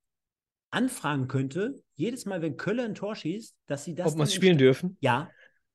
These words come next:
Speaker 1: Da muss man natürlich die gema so ein bisschen mit einbeziehen, ist natürlich ganz klar. Aber wie geil wäre das? Und ich schwöre dir, das wäre sogar bei der Bild-Zeitung ein Thema. Da wäre der
Speaker 2: Ich habe mich
Speaker 1: M S V
Speaker 2: mit
Speaker 1: wieder
Speaker 2: jemandem, ich habe mich mit jemandem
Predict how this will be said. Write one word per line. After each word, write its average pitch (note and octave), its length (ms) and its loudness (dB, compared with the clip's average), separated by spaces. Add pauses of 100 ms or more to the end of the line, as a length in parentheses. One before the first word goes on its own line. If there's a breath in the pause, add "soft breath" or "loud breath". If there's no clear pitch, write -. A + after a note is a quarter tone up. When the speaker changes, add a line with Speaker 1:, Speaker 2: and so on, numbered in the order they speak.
(320)
Speaker 1:
Da C#3+ 120 2
muss F#3 160 0
man F3+ 100 0
natürlich E3 280 0
die C#3+ 160 -4
gema F3 360 4
so D#3 100 0
ein D#3+ 80 -2
bisschen F3 260 -4
mit D#3 140 -6
einbeziehen, F#3+ 540 -6
ist D3 160 -12
natürlich C3 320 -8
ganz E3 240 -8
klar. - 260 -10
Aber A#2+ 300 -4
wie D#3 200 -2
geil F#3+ 300 2
wäre A#3 200 4
das? F3 180 -2
Und F#3 100 -6
ich F3+ 100 -2
schwöre A#3+ 320 2
dir, F3+ 280 -2 (340 soft breath)
das B2 240 -4
wäre F3+ 160 2
sogar F#3 260 0
bei D3+ 160 0
der D3 140 4
Bild-Zeitung F#3 680 0
ein - 80 -2
Thema. B2+ 360 -2 (120)
Da B2+ 120 -6
wäre F#3 220 -2
der F#3+ 100 2
Speaker 2:
Ich E3 140 -2
habe F#3+ 200 4
mich A3 440 0 (260)
Speaker 1:
M B3+ 160 0
S - 120 -2
V - 100 0
Speaker 2:
mit C3+ 120 4
Speaker 1:
wieder D3 120 6
Speaker 2:
jemandem, G3 640 6 (160)
ich - 120 -16
habe B3 220 0
mich A#3+ 220 -2
mit D3+ 160 -2
jemandem G3 800 0